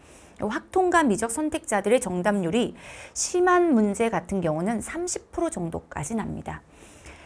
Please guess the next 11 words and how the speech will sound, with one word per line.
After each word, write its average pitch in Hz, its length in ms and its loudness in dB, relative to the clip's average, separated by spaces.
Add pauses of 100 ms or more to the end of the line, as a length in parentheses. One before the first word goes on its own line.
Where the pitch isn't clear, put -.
(180)
이렇기 269 580 2
때문에 226 640 0 (220)
미적을 247 440 2
선택한 294 560 -4
학생들의 214 560 -2
표본이 208 800 0 (280)
정답률 247 720 4
차이를 254 500 0
저 185 200 -2
정도로 285 540 2
보이는 208 500 0